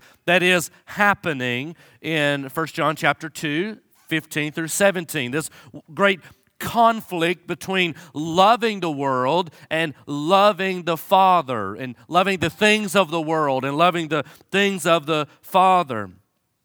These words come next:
This began in the Garden of Eden, and it continues to carry on today. And listen, it'll continue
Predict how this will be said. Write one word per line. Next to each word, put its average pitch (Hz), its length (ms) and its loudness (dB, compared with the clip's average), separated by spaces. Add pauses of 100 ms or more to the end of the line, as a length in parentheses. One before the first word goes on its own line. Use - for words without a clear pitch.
(220)
This 190 200 0
began 196 500 0
in 202 80 -4
the 208 60 -4
Garden 208 320 2
of 226 100 -2
Eden, 220 300 0
and 139 120 -4
it 147 120 -4
continues 170 720 -4
to 160 200 -4 (300)
carry 185 420 0
on 165 340 0
today. 185 640 0
And 156 100 -4
listen, 180 380 -4 (180)
it'll 208 240 0
continue 196 840 -4